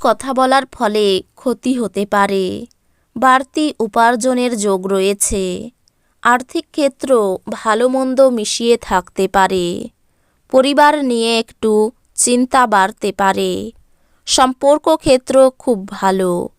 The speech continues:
নতুন সম্পর্ক হওয়ায় আনন্দ পাবেন। পেশাগত ক্ষেত্রে উচ্চপদস্থ ব্যক্তির জন্য চাপ থাকবে। আপনার স্বাস্থ্যের সম্বন্ধে বিশেষ যত্নবান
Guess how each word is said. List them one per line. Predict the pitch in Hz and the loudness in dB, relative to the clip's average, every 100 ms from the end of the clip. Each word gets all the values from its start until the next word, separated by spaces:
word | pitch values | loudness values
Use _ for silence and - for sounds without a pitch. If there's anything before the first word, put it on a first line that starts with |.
| _ _ _ | _ _ _
নতুন | 233 226 233 247 | -4 -4 -2 -2
সম্পর্ক | 247 240 202 196 226 233 247 247 | 0 0 -2 0 0 0 2 2
হওয়ায় | 240 196 190 190 208 254 _ _ _ | 4 4 4 2 0 -6 _ _ _
আনন্দ | - 214 208 226 214 | 0 0 -2 -4 -4
পাবেন। | 196 202 196 190 190 196 220 _ _ _ _ _ - | 0 0 0 -2 -4 -8 -12 _ _ _ _ _ 0
পেশাগত | 269 262 302 302 294 302 | 2 2 2 2 2 0
ক্ষেত্রে | - 233 208 - 226 190 - | -2 -6 -2 0 2 2 -2
উচ্চপদস্থ | 226 - - 294 262 269 285 - 277 | -8 -4 0 4 4 4 0 2 2
ব্যক্তির | 240 202 - - 247 | 4 2 0 -4 -2
জন্য | 233 214 214 214 196 196 - _ _ _ - | 2 2 0 0 2 2 -2 _ _ _ -4
চাপ | 208 185 - - | 0 0 -2 -8
থাকবে। | - 185 180 185 180 - - _ _ _ _ - | -2 -2 0 0 0 -4 -10 _ _ _ _ -4
আপনার | 240 - 269 277 285 | -4 -2 -2 -2 -2
স্বাস্থ্যের | 247 220 - - 262 254 | -6 -6 -6 -4 -4 -2
সম্বন্ধে | - 208 220 269 254 226 202 196 - | -2 -2 -4 -4 -2 -2 -2 -4 -6
বিশেষ | 240 262 339 330 302 202 | -8 -4 0 0 -2 -2
যত্নবান | 220 214 247 247 202 196 | 0 0 -2 0 0 0